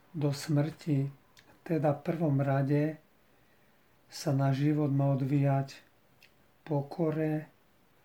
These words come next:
spravodlivosti a pravde, účinkovaním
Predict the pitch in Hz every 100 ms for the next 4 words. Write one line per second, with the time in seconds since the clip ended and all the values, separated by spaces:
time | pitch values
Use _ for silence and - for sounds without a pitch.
0 | _ - - - 135 139 147 143 151 147
1 | - 151 147 151 151 139 120 135 131 135
2 | _ _ _ _ _ _ _ _ _ _
3 | _ _ 175 - 156 143 156 139 135 127